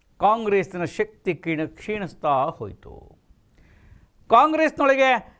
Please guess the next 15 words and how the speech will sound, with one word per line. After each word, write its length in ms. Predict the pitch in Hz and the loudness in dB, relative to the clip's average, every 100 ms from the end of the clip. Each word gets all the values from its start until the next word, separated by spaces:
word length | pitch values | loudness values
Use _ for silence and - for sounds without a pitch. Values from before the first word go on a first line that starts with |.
| - | -6
ಎಲ್ಲರೂ 340 | 202 269 294 | -2 2 2
ಸೋಮಶೇಖರ್ 640 | 285 254 262 220 269 262 254 - | 2 0 0 0 -2 0 -2 0
ಪರವಾಗಿಯೇ 460 | 226 233 285 285 | 0 2 2 2
ಇದ್ದುಬಿಟ್ಟಿದ್ದಾರೆ 680 | 277 220 240 233 214 240 240 | 0 0 -2 -2 2 2 4
ಅನ್ನುವಂಥ 320 | 233 226 226 | 2 0 -2
ವಾತಾವರಣ 680 | 214 196 220 233 277 269 262 | 0 2 2 4 2 4 2
ಕ್ರಿಯೇಟ್ 440 | 247 220 233 220 220 | 0 0 0 2 2
ಆಗಿ 320 | 190 139 120 98 98 151 _ _ _ _ _ _ _ _ _ _ _ - | 0 -2 -8 -8 -18 -20 _ _ _ _ _ _ _ _ _ _ _ 0
ಕಾಂಗ್ರೆಸ್ಸಿನ 560 | 226 285 339 349 320 277 | 2 4 2 -2 -2 -2
ಶಕ್ತಿ 440 | - 269 - 311 | -2 -4 -4 -4
ಇಲ್ವೇನೋ 420 | 285 269 254 254 240 | 0 2 2 2 2
ಅನ್ನುವಂಥ 360 | 233 226 220 | 2 0 0
ರೀತಿ 380 | 220 220 269 254 | 0 0 -2 -2
ಒಳಗೆ 300 | 220 226 226 | 0 0 -2
ಕೆಲವೊಬ್ಬರು 640 | 226 226 247 226 233 220 | -2 -2 0 0 -2 -4